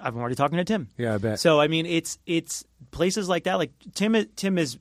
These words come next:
Speaker 1: he's, he's another one. Third and
Speaker 2: He'll be
Speaker 1: Third has
Speaker 2: into
Speaker 1: been,
Speaker 2: it, yeah.
Speaker 1: yeah, Third and Third has been another one. But I want places that don't, like, Prosperity is a, a Prosperity Brewers in Boca. Dom is the owner.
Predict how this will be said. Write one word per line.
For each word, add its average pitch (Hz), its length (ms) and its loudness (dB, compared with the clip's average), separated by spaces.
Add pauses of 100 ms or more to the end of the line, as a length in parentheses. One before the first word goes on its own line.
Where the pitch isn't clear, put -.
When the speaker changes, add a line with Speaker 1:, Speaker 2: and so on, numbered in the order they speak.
Speaker 1:
he's, 135 460 -4
he's 143 320 -4
another 131 240 0
one. 127 120 2
Third 151 140 -2
and 147 60 0
Speaker 2:
He'll 160 60 2
be 143 120 4
Speaker 1:
Third 135 60 4
has 120 160 2
Speaker 2:
into 131 180 2
Speaker 1:
been, 101 60 -6
Speaker 2:
it, 101 40 -8 (260)
yeah. 147 120 6
Speaker 1:
yeah, 135 60 4
Third 214 200 6
and 202 80 4
Third 190 140 6
has 151 100 0
been 151 120 0
another 147 200 0
one. 151 120 -2
But 156 140 0
I 180 120 4
want 220 240 0
places 170 400 -6
that 127 220 -6
don't, 143 260 -4 (160)
like, 139 180 0 (120)
Prosperity 165 760 0 (440)
is 135 160 -2
a, 127 260 0
a 123 100 -2
Prosperity 151 460 -2
Brewers 135 480 -4
in 123 180 -8
Boca. 120 320 -2
Dom 143 400 0
is 127 140 -6
the 127 140 -2
owner. 123 340 -4